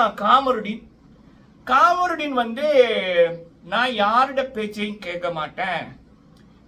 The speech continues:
வினோத்தோட பேச்சையும் கேட்க மாட்டேன், இவ திவ்யாவோட பேச்சை நான் கேட்பேனா?"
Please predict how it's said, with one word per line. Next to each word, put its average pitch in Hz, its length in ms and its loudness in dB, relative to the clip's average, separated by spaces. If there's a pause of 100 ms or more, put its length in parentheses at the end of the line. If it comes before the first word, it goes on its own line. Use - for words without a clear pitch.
(120)
வினோத்தோட 277 680 0
பேச்சையும் 214 500 -8
கேட்க 180 280 -4
மாட்டேன், 214 680 -4
இவ 185 120 -6
திவ்யாவோட 214 680 0
பேச்சை 196 280 -12
நான் 160 200 -8
கேட்பேனா?" 180 760 -4